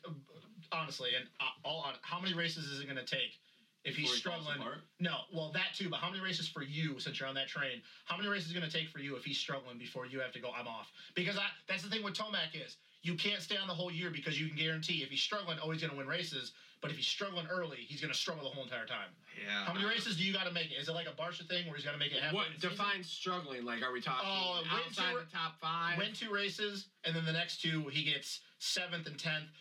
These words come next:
Speaker 1: wins another, and then gets thirteenth. 'Cause that's what he does.
Speaker 3: Dude,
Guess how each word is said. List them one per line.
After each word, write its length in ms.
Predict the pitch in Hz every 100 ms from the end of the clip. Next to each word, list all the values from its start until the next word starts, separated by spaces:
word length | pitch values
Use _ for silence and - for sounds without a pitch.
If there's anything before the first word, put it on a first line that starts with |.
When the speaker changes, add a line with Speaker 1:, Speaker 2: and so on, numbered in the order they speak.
| -
Speaker 1:
wins 260 | - 160 160
another, 340 | 151 147 143 143
and 100 | 143
then 140 | 139 135
gets 160 | 123
thirteenth. 460 | - 123 - 113 - - _ _ _ _ _ _
'Cause 100 | -
that's 160 | 269 262
what 140 | 262
he 80 | 254
does. 540 | 180 240 - - - - _ _ _ - -
Speaker 3:
Dude, 180 | - 175